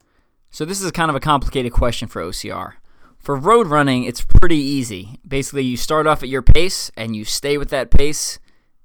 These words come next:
and then as you get to the end of the race, you basically just start pouring everything out into the tank as hard as you can. And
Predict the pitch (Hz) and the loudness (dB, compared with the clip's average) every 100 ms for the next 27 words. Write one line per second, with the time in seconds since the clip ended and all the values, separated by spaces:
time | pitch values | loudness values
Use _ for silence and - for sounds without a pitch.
0 | - 117 117 123 127 127 123 123 123 127 | -16 -10 -6 -4 -4 -4 -4 -4 -4 -4
1 | 131 139 - 135 139 127 120 131 143 135 | -4 -6 -6 -6 -6 -6 -4 -4 -4 -6
2 | 123 120 120 117 120 117 - 120 - _ | -10 -8 -8 -8 -10 -10 -8 -8 -10 _
3 | - 135 123 123 113 117 113 110 107 98 | 0 0 0 -6 -8 -8 -8 -8 -10 -14
4 | 117 110 107 110 104 - - 80 76 - | -14 -14 -12 -12 -12 -14 -18 -18 -20 -20
5 | - _ - _ _ 113 113 113 110 | -20 _ -20 _ _ -10 -8 -8 -8